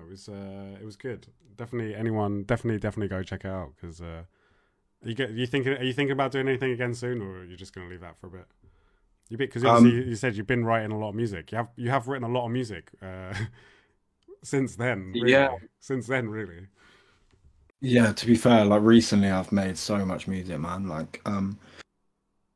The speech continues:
Speaker 2: I was working, like, full time throughout, like, the whole pandemic. Um, and recently, like, literally when everyone got told to go back to work, they, my work put me on furlough.
Speaker 1: <laughs>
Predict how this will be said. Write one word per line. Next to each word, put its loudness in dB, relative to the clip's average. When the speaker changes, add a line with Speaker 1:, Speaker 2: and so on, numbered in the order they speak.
Speaker 2:
I 6
was 8
working, 6
like, -2
full 0
time 0
throughout, -4
like, -6
the -6
whole -4
pandemic. -6
Um, -10
and -2
recently, 6
like, 2
literally 0
when 4
everyone 2
got -2
told -4
to -4
go 0
back -2
to -6
work, 0
they, -6
my 4
work 6
put -2
me 0
on -4
furlough. -2
Speaker 1:
<laughs> -16